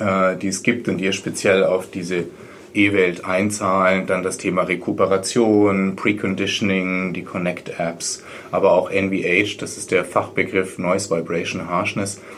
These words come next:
für, für alles, was so in Geräuschen und Akustik im Auto ist. Und das ist ja in der E-Welt sehr speziell, weil der eine Motor, diese eine Geräuschquelle wegfällt, jetzt kommen andere Geräusche raus. Das ist für die Autoindustrie sehr wichtig,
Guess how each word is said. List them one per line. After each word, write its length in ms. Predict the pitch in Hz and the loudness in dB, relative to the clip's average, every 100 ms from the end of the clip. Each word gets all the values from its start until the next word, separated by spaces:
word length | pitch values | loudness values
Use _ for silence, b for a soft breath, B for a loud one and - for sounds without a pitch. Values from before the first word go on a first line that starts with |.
| B | B
für, 320 | - - 98 90 | -14 0 2 4
für 140 | 80 | 2
alles, 260 | 95 104 107 | 4 4 4
was 140 | 95 | 2
so 100 | 90 | -2
in 80 | 98 | -2
Geräuschen 500 | 95 92 95 101 104 | 2 6 6 6 0
und 60 | 90 | -2
Akustik 540 | - - 107 - 82 | -2 0 0 -2 -4
im 140 | 82 78 | -4 -4
Auto 340 | 80 78 - | -4 -4 -2
ist. 300 | - 139 - B B B | 2 0 -2 B B B
Und 140 | - 87 | -4 -2
das 160 | 92 | -2
ist 100 | 101 | 2
ja 80 | 101 | 2
in 80 | 92 | 4
der 140 | 92 | 2
E-Welt 340 | 90 92 90 87 | 2 4 4 2
sehr 140 | 87 | -2
speziell, 520 | - 87 - 90 101 | -2 -6 0 2 4
weil 160 | 101 92 | 6 6
der 200 | 92 87 | 6 4
eine 160 | 95 90 | 2 2
Motor, 380 | 95 101 95 | -2 2 2
diese 260 | 92 95 85 | 2 -2 -2
eine 160 | 92 95 | -2 0
Geräuschquelle 580 | 92 95 - 95 90 | 4 4 2 2 4
wegfällt, 480 | 87 - - 90 98 | 2 0 2 4 4
jetzt 160 | 90 85 | 2 -4
kommen 240 | 98 90 | -4 0
andere 320 | 92 113 113 | 2 2 2
Geräusche 400 | 101 87 87 - | 2 4 4 2
raus. 280 | 85 87 92 | 4 2 2
Das 180 | - - | -2 -8
ist 100 | - | -8
für 120 | - | -6
die 120 | 85 | -4
Autoindustrie 640 | - 85 85 82 80 - 82 | 0 0 0 -4 -4 -8 -4
sehr 180 | 85 | -4
wichtig, 360 | 82 - 85 | -6 -6 -6